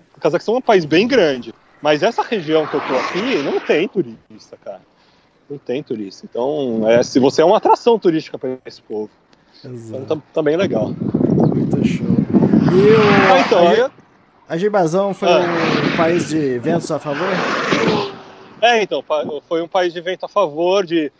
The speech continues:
Speaker 1: de tempo bom, de, de bom, de, de hospitalidade legal.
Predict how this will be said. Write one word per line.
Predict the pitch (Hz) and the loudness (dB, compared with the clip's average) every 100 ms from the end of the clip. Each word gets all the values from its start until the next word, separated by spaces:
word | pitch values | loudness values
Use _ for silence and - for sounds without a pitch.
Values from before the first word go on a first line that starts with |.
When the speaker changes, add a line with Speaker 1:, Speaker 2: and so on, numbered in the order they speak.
| _ _ | _ _
Speaker 1:
de | 139 156 | -16 -16
tempo | - 180 175 175 151 156 | -4 -2 -2 -6 -10 -8
bom, | 135 170 196 202 196 - _ - | 0 4 4 4 0 -10 _ -20
de, | 127 156 151 151 _ _ - 147 139 _ _ _ _ _ _ _ _ _ _ _ _ _ _ _ _ - 135 160 | -4 -2 -2 -6 _ _ -10 -8 -8 _ _ _ _ _ _ _ _ _ _ _ _ _ _ _ _ -16 -14 -12
de | 135 147 143 139 135 | -4 -2 0 0 0
bom, | 131 185 190 190 - 170 | 4 4 4 0 -12 -10
de, | 139 135 - | -10 -14 -6
de | 143 | -6
hospitalidade | - - 147 143 147 | -2 0 2 4 4
legal. | 156 170 151 170 | 2 2 4 4